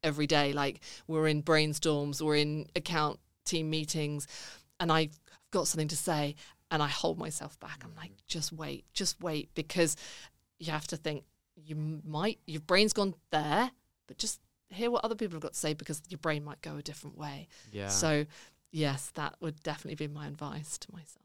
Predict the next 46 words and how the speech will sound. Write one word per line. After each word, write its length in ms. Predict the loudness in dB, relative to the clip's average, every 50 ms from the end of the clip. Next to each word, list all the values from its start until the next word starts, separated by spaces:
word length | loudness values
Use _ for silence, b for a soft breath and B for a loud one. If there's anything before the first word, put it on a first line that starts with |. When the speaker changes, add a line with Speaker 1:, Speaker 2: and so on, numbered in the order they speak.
| _ _
Speaker 2:
It, 180 | -4 -4 -2 0
it's 160 | -2 -2 0 4
great 200 | 6 6 6 6
advice, 420 | 2 0 0 2 2 2 0 0
and 60 | -2 -2
I 20 |
think 120 | -4 -2 0
there 160 | 0 2 2
is 120 | 2 2
so 140 | 2 2 2
much 200 | 0 0 -2 -4
to 80 | -6 -6
be 100 | -4 -2
said 260 | 0 0 0 0 -2
about 340 | -2 -2 0 -2 -2 -2 -4
trying 360 | -8 -6 -4 -2 -2 -2 -4
to 80 | -4 -4
stay 220 | -4 -2 -4 -6
present, 540 | -4 -4 -4 -2 -2 -2 -2 -4 -6 -8 -10 _ -8
especially 460 | -4 -4 -2 0 0 0 0 -2 -2
with 180 | -4 -4 -6 -8
a 40 | -6
busy 260 | -6 -4 -4 -4 -2
mind 480 | 0 2 4 4 4 4 2 -2 -6 -6
Speaker 1:
Yeah. 80 | -2 0
Speaker 2:
where, 260 | 0 0 0 0 -2
you 140 | -2 -2 -2
know, 140 | -2 -2 -2
it's, 260 | -4 -6 -6 -6 -6
uh, 100 | -6 -8 -12 -10 -6
excitement, 580 | -2 2 4 8 8 8 8 6 4 2 2 2
it's, 160 | 0 -2 -2 -2 2
you 120 | 2 2
know, 60 | 2 2 -2 0
great 260 | 4 8 8 8 8
intentions 580 | 8 4 2 2 4 4 4 4 4 4 6 6
of 60 | 8
Speaker 1:
Yeah. 40 | 8
Speaker 2:
wanting 140 | 10 8 8
to 80 | 8 6
get 120 | 4 4
it 60 | 4 2
all 200 | 2 4 8 10
out. 240 | 10 10 10 8
Speaker 1:
Yeah. 100 | 4 4
Speaker 2:
But 180 | 6 6 6 4